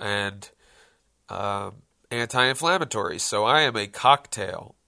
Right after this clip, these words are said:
for, uh, so hopefully I coherently express my thoughts today, even though most episodes I probably don't come across as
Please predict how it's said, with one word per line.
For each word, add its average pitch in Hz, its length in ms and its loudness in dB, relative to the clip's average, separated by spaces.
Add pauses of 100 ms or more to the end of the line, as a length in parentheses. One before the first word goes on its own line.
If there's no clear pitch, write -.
for, 104 500 -4
uh, 101 140 -2
so 110 200 0
hopefully 127 440 0
I 107 220 4 (360)
coherently 110 800 -4 (720)
express - 520 2
my 110 140 4
thoughts 120 420 2
today, 98 260 -2
even 107 220 -8
though 101 160 -2
most 107 300 -4
episodes 98 380 -4
I 104 40 -8
probably 104 300 0
don't 101 240 -8 (320)
come 110 160 -4
across 98 380 0
as 95 200 -10